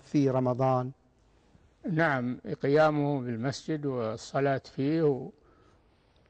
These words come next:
Speaker 2: و-، آه، صلاة التراويح والتهجد فيه،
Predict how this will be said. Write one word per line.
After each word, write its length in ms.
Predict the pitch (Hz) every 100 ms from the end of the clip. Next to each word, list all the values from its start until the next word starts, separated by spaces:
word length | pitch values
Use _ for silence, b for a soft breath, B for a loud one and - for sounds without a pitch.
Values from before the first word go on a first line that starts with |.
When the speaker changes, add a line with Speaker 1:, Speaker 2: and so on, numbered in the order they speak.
| _ -
Speaker 2:
و-، 800 | 127 127 123 120 123 139 208 220 _ _ _ _ _ _ _ _ _ _ _ _ _ 180
آه، 840 | 131 131 131 123 196 - 143 139
صلاة 360 | 123 147 143 127
التراويح 720 | 135 - 135 127 127 156 147
والتهجد 720 | 139 131 147 131 147 131 135 120
فيه، 380 | 143 156 202